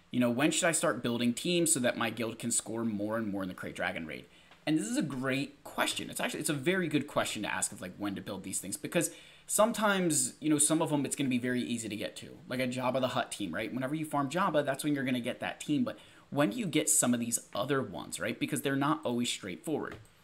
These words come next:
Obviously, our king, even though we cannot use him in this Krayt Dragon raid, he still deserves his time in the sun,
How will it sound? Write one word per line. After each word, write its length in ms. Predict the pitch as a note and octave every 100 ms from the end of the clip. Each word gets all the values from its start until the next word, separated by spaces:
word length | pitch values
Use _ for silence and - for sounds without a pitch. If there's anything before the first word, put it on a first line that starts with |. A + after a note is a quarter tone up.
| - _ -
Obviously, 500 | - C3 C3 - C3
our 160 | A#2 A#2
king, 460 | - - E3 F3
even 300 | D#3+ D#3 C3
though 80 | C3
we 120 | B2+
cannot 480 | B2 - C#3 C#3+ B2
use 320 | B2 C3+ C3+
him 300 | - C3+ B2 -
in 140 | A#2
this 140 | A#2 A2+
Krayt 300 | - A2+ A2
Dragon 400 | - G#2+ G#2+ G#2
raid, 260 | G#2 G#2+ - -
he 160 | - C3+
still 400 | - - C3 B2
deserves 640 | A#2+ A#2+ A2+ A2 A2 A2+ - _
his 280 | - A#2+ -
time 320 | - A#2 A2+
in 100 | G#2
the 60 | G#2
sun, 400 | - A2+ A2